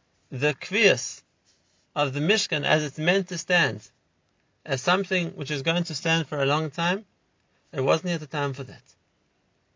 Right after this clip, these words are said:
That could only be done in the proper way, so to speak, when it came Rosh Chodesh Nisan. Now there's a story,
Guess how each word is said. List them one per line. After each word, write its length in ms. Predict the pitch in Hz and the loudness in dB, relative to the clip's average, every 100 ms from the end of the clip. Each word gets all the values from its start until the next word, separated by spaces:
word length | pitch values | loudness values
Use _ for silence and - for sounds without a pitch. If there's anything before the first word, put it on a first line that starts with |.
| _ _ _ _ _ _ _ | _ _ _ _ _ _ _
That 140 | 143 | -2
could 100 | 156 | 2
only 200 | 156 180 | 4 4
be 140 | 175 170 | 0 0
done 320 | 160 156 143 151 | 0 0 -4 -8
in 120 | 139 | -6
the 80 | 135 | -6
proper 360 | - - - 170 | 0 2 2 0
way, 220 | 156 147 | 0 2
so 180 | 131 131 | 0 -2
to 100 | 120 | -2
speak, 320 | - 165 180 _ _ _ _ | -6 -6 -6 _ _ _ _
when 140 | 165 135 | -2 -2
it 100 | 135 | 2
came 200 | 156 147 | 0 0
Rosh 120 | 131 | -2
Chodesh 300 | 139 123 120 | -4 -4 -6
Nisan. 260 | 113 - - _ _ _ _ _ _ _ _ _ _ _ _ _ _ _ _ _ _ _ | -8 -10 -16 _ _ _ _ _ _ _ _ _ _ _ _ _ _ _ _ _ _ _
Now 180 | 147 147 | -6 -4
there's 120 | 143 | -2
a 80 | 135 | -4
story, 480 | - 170 156 120 | 0 0 0 -2